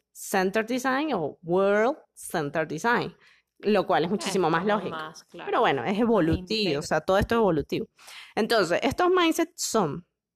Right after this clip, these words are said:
Speaker 1: aprende al fracaso, definitivamente. O sea, no te eches tantas culpas,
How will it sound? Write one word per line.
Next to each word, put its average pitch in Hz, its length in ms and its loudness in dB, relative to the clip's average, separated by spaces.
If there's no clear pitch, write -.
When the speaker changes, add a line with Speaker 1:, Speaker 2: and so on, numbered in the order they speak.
Speaker 1:
aprende 302 380 2
al 240 80 2
fracaso, - 580 -4
definitivamente. 190 720 0
O - 20 -2
sea, 185 320 0
no 254 240 2
te 277 140 0
eches 277 320 -4
tantas 233 400 -2
culpas, 277 720 0